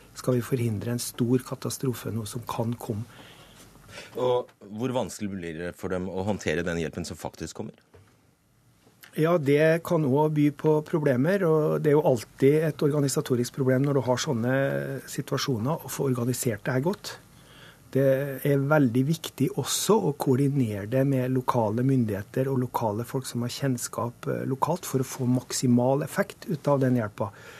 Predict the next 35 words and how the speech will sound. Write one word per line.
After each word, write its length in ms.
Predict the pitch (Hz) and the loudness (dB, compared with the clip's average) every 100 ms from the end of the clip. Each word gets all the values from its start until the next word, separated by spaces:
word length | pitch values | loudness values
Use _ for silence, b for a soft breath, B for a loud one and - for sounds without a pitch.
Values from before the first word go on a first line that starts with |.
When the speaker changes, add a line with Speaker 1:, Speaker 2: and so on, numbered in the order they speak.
| B | B
Speaker 1:
Så 160 | - | -2
jeg 140 | 131 - | -2 2
håper 500 | 160 151 - - 196 180 | 4 2 0 2 4 2
at, 180 | 151 - | -2 0
eh, 160 | 143 143 B B B - | 0 0 B B B 4
de 80 | |
organisasjonene 800 | 131 131 131 123 139 - 120 117 127 | 4 6 2 0 -2 0 -2 -2 -2
som 100 | 170 | 0
er 140 | 127 123 | 0 -2
der 80 | |
sammen 560 | - - 117 104 110 131 | -2 -2 -2 -2 0 2
med 160 | 139 135 | 2 4
myndighetene, 480 | 135 107 104 123 | 2 0 -6 -4
som 160 | 131 139 | -4 -4
klarer 480 | - 151 143 131 117 | 0 4 6 6 2
å 80 | 143 | 0
skape 540 | - 160 143 - 117 B B B B - | 2 2 2 -2 -2 B B B B -4
en 140 | 135 135 | 0 2
sånn, 320 | 131 117 120 | 2 2 2
eh, 840 | 123 120 123 123 123 123 120 - - - - | 2 0 -2 -6 -10 -12 -14 -16 -20 -16 -2
det 160 | 127 123 | 0 2
som 160 | 139 | 2
trengs 300 | 123 123 120 | 0 0 0
av 80 | 143 | 0
hjelp. 160 | 185 - B B B B B - - | 0 -4 B B B B B -10 0
Eh, 340 | 131 139 139 - 151 | 4 4 2 2 2
nepaleserne 880 | 151 - 151 143 110 - 131 175 160 - _ _ - | 2 4 4 4 2 0 2 2 0 -4 _ _ -4
er 100 | 117 | 0
jo 140 | 139 143 | 0 -2
også 320 | 123 - 156 185 | -6 -4 -4 -4
veldig, 720 | 139 143 151 127 101 117 147 160 B B B B - - | -4 -2 0 0 0 2 2 2 B B B B -14 -4
eh, 440 | 139 147 147 156 135 - | -2 0 -2 -6 -10 -2
det 80 | 139 | 0
jeg 60 | |
har 100 | 131 | 0